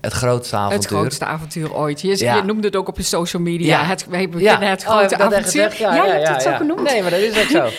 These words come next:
Speaker 2: Ja,
Speaker 1: Ja.
Speaker 2: leuk.
Speaker 1: Nee, ja,
Speaker 2: Ja.
Speaker 1: dat was het ook echt. En het leuke is wel, achteraf gezien, is dat wij dus echt in onze bubbel zaten,
Speaker 2: Ja.
Speaker 1: namelijk onze bus.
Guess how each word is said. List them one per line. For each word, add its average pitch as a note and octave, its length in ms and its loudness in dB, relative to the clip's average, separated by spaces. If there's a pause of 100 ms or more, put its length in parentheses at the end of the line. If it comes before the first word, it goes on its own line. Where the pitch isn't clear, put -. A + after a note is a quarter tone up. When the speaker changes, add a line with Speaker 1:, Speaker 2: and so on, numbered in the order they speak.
(120)
Speaker 2:
Ja, - 0 -
Speaker 1:
Ja. G#3 300 -2 (180)
Speaker 2:
leuk. A#3+ 600 -4
Speaker 1:
Nee, B3+ 220 2
ja, A3+ 60 4
Speaker 2:
Ja. G#3+ 60 2
Speaker 1:
dat F3+ 140 0
was G#3+ 180 0
het - 120 -6
ook F3+ 60 -6
echt. F3 300 -6
En F3+ 380 -2 (320)
het C#3 160 -4
leuke G3+ 420 0
is C#3+ 100 -2
wel, E3 280 2
achteraf D3+ 440 -2
gezien, C#3+ 380 -4
is B2+ 140 -6
dat C3+ 160 -4
wij A2+ 180 -2
dus G2+ 260 -8
echt - 480 -4 (760)
in F3 220 0
onze D3+ 340 -2
bubbel F3 300 0
zaten, A2+ 580 -6
Speaker 2:
Ja. F#3 100 -4
Speaker 1:
namelijk C#3+ 520 -2
onze B2 580 0 (220)
bus. - 500 -4